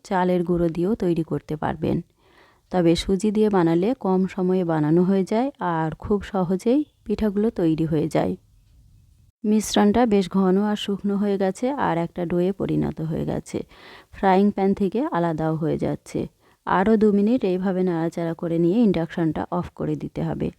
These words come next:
আর ডোটা নাড়াচাড়া করে ঠান্ডা করে নিচ্ছি। আর গরম থাকা অবস্থায় এইভাবে নাড়াচাড়া করে নিলে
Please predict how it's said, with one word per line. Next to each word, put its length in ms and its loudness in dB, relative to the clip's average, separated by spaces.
আর 260 0
ডোটা 400 0
নাড়াচাড়া 500 0
করে 320 0
ঠান্ডা 360 0
করে 240 -4
নিচ্ছি। 480 -4
আর 320 2
গরম 320 4
থাকা 320 0
অবস্থায় 600 0
এইভাবে 420 2
নাড়াচাড়া 520 2
করে 240 -2
নিলে 340 2